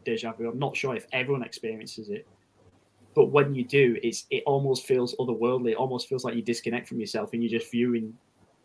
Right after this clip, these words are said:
like, a video. It's like, "I've seen this before, like, I've been in this situation before." And it, it, it just feels all too similar. It's not like you're just watching the same thing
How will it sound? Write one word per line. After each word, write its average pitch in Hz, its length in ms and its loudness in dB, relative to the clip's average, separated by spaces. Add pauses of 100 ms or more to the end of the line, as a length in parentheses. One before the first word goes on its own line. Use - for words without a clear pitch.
(180)
like, - 200 -2
a 110 60 -4
video. 107 520 -2 (720)
It's - 160 -8
like, 117 160 -6
"I've 104 120 -10
seen 117 240 -2
this 101 120 -4
before, 107 360 -6
like, 104 180 -6
I've 101 120 -10
been 101 140 -2
in 98 100 -4
this 101 140 -4
situation 98 520 -6
before." 107 340 -8 (1500)
And 127 100 4
it, - 240 2
it, 127 200 6
it 117 100 4
just 117 200 -4
feels 120 260 8
all 117 240 2
too 110 340 0 (120)
similar. 117 480 -4 (180)
It's 131 160 0
not 131 140 0
like 117 220 2
you're 123 80 -4
just - 260 -4
watching 113 400 -2
the 214 60 -6
same 110 320 -2
thing 101 340 -6